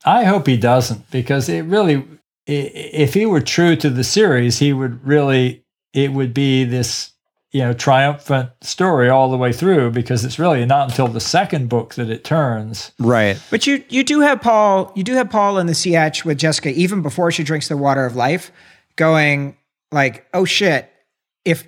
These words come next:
Speaker 3: like, it's already too late. Like, I could die and the jihad is gonna happen. The wild jihad is gonna happen no matter what I do.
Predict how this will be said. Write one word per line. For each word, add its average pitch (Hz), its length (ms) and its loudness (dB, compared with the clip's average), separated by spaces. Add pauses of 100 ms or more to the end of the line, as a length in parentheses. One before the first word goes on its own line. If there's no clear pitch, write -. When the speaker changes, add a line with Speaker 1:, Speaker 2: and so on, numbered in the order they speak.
(140)
Speaker 3:
like, 151 260 -2
it's 170 160 0
already 185 460 2
too 165 200 0
late. 131 300 -4
Like, 131 180 -2
I 175 140 2
could 190 160 -2
die 170 560 0
and 165 140 2
the 151 40 2
jihad 156 400 2
is 120 100 -4
gonna 139 140 -2
happen. 120 440 -2
The 131 100 -6
wild 147 240 2
jihad 143 340 0
is 117 120 -6
gonna 131 120 -4
happen 127 280 -6
no 127 80 -8
matter 117 180 -6
what 123 140 -8
I 120 40 -6
do. 110 140 -8